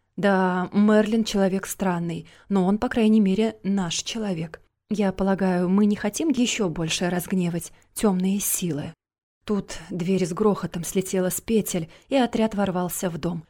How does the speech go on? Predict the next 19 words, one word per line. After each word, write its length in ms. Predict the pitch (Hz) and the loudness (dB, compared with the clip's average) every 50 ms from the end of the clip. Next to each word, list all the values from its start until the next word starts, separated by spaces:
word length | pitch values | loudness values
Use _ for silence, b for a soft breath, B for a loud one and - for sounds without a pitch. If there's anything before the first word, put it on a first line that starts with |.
| _ _ | _ _
Король 300 | - 262 269 269 254 247 | -2 0 2 2 2 2
Утер 220 | 254 254 - 214 | 0 0 -2 -4
последовал 520 | 190 196 196 - - 214 196 190 190 185 185 | -4 -4 -4 -4 -4 -4 -2 -2 -2 -4 -4
за 120 | 165 196 | -4 -6
солдатами, 680 | - - 202 185 170 208 214 214 - 185 180 165 165 - - | -4 -4 -4 -2 -2 -4 -4 -2 -2 -4 -4 -4 -6 -6 -4
но 160 | 240 240 233 | -4 -2 -2
обнаружил, 460 | 226 214 220 220 233 247 226 208 165 | 0 0 0 0 0 0 -2 -2 -4
что 300 | - - - 180 175 170 | -4 -4 -6 -6 -6 -6
комнаты 560 | 165 - - 226 226 208 175 - - 156 156 - _ _ _ | -6 -4 -4 -2 -2 -2 -4 -4 -6 -10 -10 -12 _ _ _
пусты, 480 | - 285 262 - - - 190 185 185 170 - _ _ _ _ _ | -10 -10 -10 -10 -8 -6 -6 -6 -6 -8 -12 _ _ _ _ _
а 160 | - 208 214 | -6 -4 -4
оконные 440 | 208 208 - 196 180 180 185 202 208 | -4 -6 -6 -6 -6 -4 -4 -4 -4
ставни 480 | 196 - - 240 240 214 196 170 165 - _ - | -6 -6 -6 -6 -6 -4 -4 -6 -8 -10 _ -10
широко 500 | - - 196 190 180 175 165 - 196 214 | -6 -4 -2 -2 -2 -4 -6 -8 -8 -8
распахнуты. 800 | 220 185 - - - 170 160 - - - 165 160 - 175 175 - _ _ _ _ _ _ _ _ - | -8 -10 -10 -10 -10 -10 -10 -10 -12 -14 -12 -10 -12 -12 -12 -14 _ _ _ _ _ _ _ _ -4
Мерлина 720 | 254 254 269 262 254 214 208 202 202 190 185 180 190 - - | 0 2 2 2 2 0 -2 -4 -4 -6 -6 -8 -12 -12 -10
и 80 | 277 | -10
след 280 | 269 - - 180 180 - | -8 -6 -6 -6 -8 -8
простыл. 460 | - - 190 - - - 190 180 170 | -8 -10 -10 -10 -10 -10 -12 -12 -12